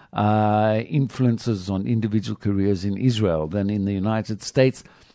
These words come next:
But what we're likelier to see in the Ni-, in the United States is a change in policy. I'm hoping for that. I'm hoping for a change in policy.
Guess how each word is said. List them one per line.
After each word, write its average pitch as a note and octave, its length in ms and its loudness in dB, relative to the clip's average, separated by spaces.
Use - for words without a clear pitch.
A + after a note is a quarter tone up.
But B2+ 260 4
what B2 220 6
we're B2 140 6
likelier B2+ 500 6
to B2 140 -2
see D3+ 320 6
in C#3+ 100 6
the C3+ 120 6
Ni-, C3 360 2
in B2 120 4
the B2+ 80 4
United A#2+ 560 2
States - 480 2
is B2 160 0
a B2 80 2
change A#2+ 480 4
in G#2+ 140 2
policy. A2+ 640 0
I'm B2 200 0
hoping A#2 480 4
for G2+ 180 -6
that. E2+ 300 -4
I'm F#2 160 -4
hoping A#2 320 0
for A2+ 120 -4
a G#2+ 80 0
change B2 360 2
in A2+ 100 0
policy. C3+ 540 2